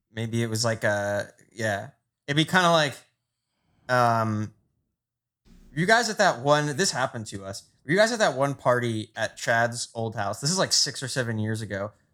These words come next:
where a guy showed up for no reason wearing, like, a green tie with, like, a fucking tie pin or, like, some kind of gem embedded in it. And I was like,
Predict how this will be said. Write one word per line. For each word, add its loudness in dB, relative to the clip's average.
where 2
a 2
guy 4
showed 0
up 0
for 0
no 2
reason 0
wearing, 2
like, 0
a 2
green 0
tie 2
with, -8
like, -4
a -2
fucking -6
tie -2
pin -8
or, -4
like, -2
some -8
kind -2
of -4
gem -2
embedded -4
in -20
it. -20
And 0
I 4
was -2
like, 0